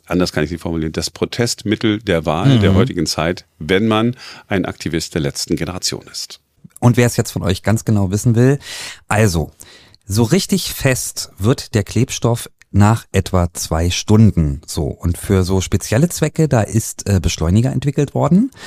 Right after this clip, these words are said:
Speaker 2: Ähm, der geht ein bisschen auf, äh, Kosten dann der endgültigen Festigkeit, äh, aber der verkürzt die Reaktionszeit auf wenige Sekunden. Ähm, man kann diesen Kleber auch wieder lösen, mit organischen Lösungsmitteln zum Beispiel.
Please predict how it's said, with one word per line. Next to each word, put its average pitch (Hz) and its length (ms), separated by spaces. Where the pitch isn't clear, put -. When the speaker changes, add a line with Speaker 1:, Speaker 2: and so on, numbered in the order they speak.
Speaker 2:
Ähm, 123 260
der 117 120
geht 160 180
ein 180 40
bisschen 214 300
auf, - 400
äh, 135 260
Kosten 143 600
dann 123 220
der 113 420
endgültigen 131 560
Festigkeit, - 1080
äh, 131 180
aber 143 300
der 135 100
verkürzt - 600
die 120 100
Reaktionszeit 104 1040
auf 98 120
wenige 131 380
Sekunden. 147 600
Ähm, 110 420
man 104 220
kann 131 300
diesen 113 440
Kleber 127 360
auch - 80
wieder 87 160
lösen, 117 600
mit 117 160
organischen 98 500
Lösungsmitteln 165 580
zum 156 160
Beispiel. 165 460